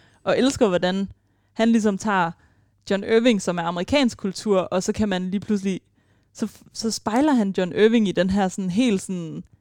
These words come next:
mærkelige måde, fordi... Altså, og så Studio Ghibli er jeg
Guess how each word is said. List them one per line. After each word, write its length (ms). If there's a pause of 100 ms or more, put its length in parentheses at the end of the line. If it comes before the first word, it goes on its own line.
(360)
mærkelige 480
måde, 280
fordi... 440 (340)
Altså, 240
og 80
så 120 (160)
Studio 420
Ghibli 320
er 100
jeg 120